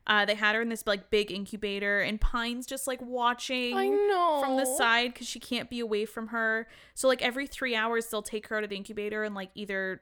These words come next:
Speaker 1: let, make her drink or eat, and the mom just, like, grabs the cat and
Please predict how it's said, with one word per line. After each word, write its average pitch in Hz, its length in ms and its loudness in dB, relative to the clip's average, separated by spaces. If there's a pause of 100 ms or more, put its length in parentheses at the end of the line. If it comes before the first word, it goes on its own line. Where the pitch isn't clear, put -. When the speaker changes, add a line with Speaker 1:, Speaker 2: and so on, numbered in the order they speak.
(140)
Speaker 1:
let, 196 280 -6
make 196 240 -4
her 196 140 -4
drink 185 380 -6
or 185 140 -6
eat, 208 320 -8 (100)
and 208 180 -4
the 202 60 -4
mom 202 440 -2
just, 226 200 -4
like, 214 140 -4
grabs 214 400 -2
the 233 80 -6
cat 220 340 0
and - 60 -8